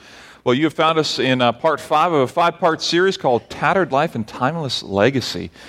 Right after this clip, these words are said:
This is really, uh, if you've been joining us at all for this series, uh, uh, you know already, this is a story of King David in the Old Testament. If you're joining us for the first time this morning,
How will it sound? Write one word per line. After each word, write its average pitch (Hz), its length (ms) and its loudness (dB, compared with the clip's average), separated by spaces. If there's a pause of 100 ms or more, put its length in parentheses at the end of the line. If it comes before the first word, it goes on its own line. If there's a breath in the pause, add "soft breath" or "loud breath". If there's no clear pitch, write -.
(180 loud breath)
This 131 120 2
is 120 120 -4
really, 143 400 0
uh, 113 100 0
if 107 100 -4
you've 131 140 -2
been 123 160 0
joining 131 300 0
us 120 160 0
at 117 80 2
all 123 200 2
for 127 140 -2
this 123 160 0
series, 127 500 0
uh, 101 300 2 (340 loud breath)
uh, 98 300 -2
you 110 220 -2
know 117 220 2
already, 127 360 0
this 147 180 -2
is 127 100 -6
a 123 80 0
story 127 400 2
of 107 280 -2
King 127 220 0
David 139 340 0
in 135 80 0
the 123 120 0
Old 135 180 0
Testament. 156 420 -2
If 123 100 -6
you're 117 100 -2
joining 120 340 0
us 117 80 -2
for - 100 -8
the 104 100 -2
first 123 280 0
time 113 180 2
this 107 180 -2
morning, 120 340 0